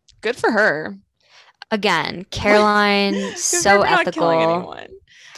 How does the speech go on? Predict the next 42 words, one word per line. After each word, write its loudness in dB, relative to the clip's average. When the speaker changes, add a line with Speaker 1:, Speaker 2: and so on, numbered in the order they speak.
Speaker 1:
Um, 4
she -2
Speaker 2:
Um, -12
sh- -20
Speaker 1:
bandages 0
up 0
the -6
nurse's -8
neck, -6
so -8
sweet, -10
and -8
is -8
like, -6
"I'm -12
so -4
sorry." -2
Like, -8
Speaker 2:
Um, 2
yeah, 2
she's 0
like, 0
"What's 0
the -6
story? 2
Like, 0
remember 0
the -6
story?" 2
And -4
the -2
nurse -4
is -8
like, -2
"Yeah, 4
my -2
husband -6
likes -6
to -6
get 0
really 0
kinky." -8